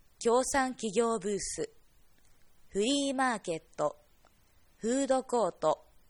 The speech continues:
ステージ発表、大抽選会などが催されます。誰もが気軽に楽しめる交流イベントとなっておりますので、ぜひお気軽に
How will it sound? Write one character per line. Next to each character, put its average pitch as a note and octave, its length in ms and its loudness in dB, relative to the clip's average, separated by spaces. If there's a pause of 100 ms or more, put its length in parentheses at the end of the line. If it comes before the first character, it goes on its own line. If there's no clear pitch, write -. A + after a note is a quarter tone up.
(800)
ス - 160 -10
テ C4 220 4
ー - 20 2
ジ A#3+ 140 -2
発 A#3 240 -6 (180)
表、 D3 300 -2 (880)
大 B3+ 220 4
抽 C#4 360 2
選 C#4 280 0
会 F#3 260 -2
な A3 140 -4
ど C4 140 2
が D#3 260 0 (200)
催 E3 340 2
さ D#3+ 180 -6
れ D#3 120 -4
ま D3+ 160 -4
す。 - 200 -8 (1700)
誰 C#4 260 6
も A#3 160 2
が F3+ 160 4
気 G3 200 -6
軽 C4+ 260 2
に C#4 160 -2
楽 C4 260 -2
し C#4 160 0
め C#4 160 0
る F3+ 240 2 (320)
交 G#3 200 2
流 A3 260 4
イ C4 100 0
ベ B3+ 160 2
ン A3+ 60 -6
ト G#3+ 120 -2
と F#3 140 0
な G#3 160 -2
っ A#3 60 -8
て G3+ 180 -2
お F3 80 -2
り A3 120 -4
ま A#3 120 -2
す B3+ 160 -2
の A3+ 140 -2
で、 E3+ 200 2 (520)
ぜ C4+ 180 0
ひ G#3+ 260 -4 (320)
お E3+ 80 -6
気 B3+ 180 -4
軽 B3+ 280 2
に A3 240 -6